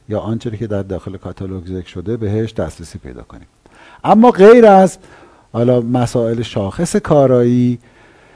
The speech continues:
اه، در ارتباط با آسایش پرنده و ضایعات پا درماتیت این رو هم مورد بررسی قرار دادن. در اون آزمایشی که خدمتون نشون دادم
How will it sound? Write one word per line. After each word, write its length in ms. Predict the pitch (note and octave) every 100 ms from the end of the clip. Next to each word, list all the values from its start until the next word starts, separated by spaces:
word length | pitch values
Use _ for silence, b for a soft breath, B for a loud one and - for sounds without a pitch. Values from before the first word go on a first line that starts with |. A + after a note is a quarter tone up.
| b b b b _ _
اه، 300 | C3+ C3+ C3+
در 480 | C3 C3+ C#3 C#3+ D3
ارتباط 500 | C#3 A#2 C#3 F#3 G3+
با 160 | G#3 G#3+
آسایش 760 | C#3+ C3+ B2+ C3 A2+ D3 F#3+
پرنده 960 | G#3+ F#3+ D3+ C#3+ C#3 C3 C#3 C#3 C#3+ D#3+ - A#2
و 240 | B2 D3+
ضایعات 600 | B2+ A2 G#2+ G2+ G2+ -
پا 360 | G2 A2+ A#2 C3+
درماتیت 640 | B2 G2+ F#2 F2+ B2+ F#3+ - _ b b b b
این 240 | D3+ F#3 G#3
رو 80 |
هم 200 | E3+ F3
مورد 420 | E3+ B2+ A#2+ A#2+ G#2+
بررسی 480 | G2 F#2 F#2+ F#3
قرار 280 | G3+ F#3 F3
دادن. 360 | D#3+ D3+ D#3 D3+
در 180 | C3 B2
اون 120 | B2
آزمایشی 640 | A2 G#2 G#2+ G#2+ G#2+ A2+
که 340 | - A#2 A2 G#2
خدمتون 500 | G#2+ G#2+ G2+ A2 G#2+
نشون 280 | G#2 A2+ G#2
دادم 420 | G#2 G#2+ G#2+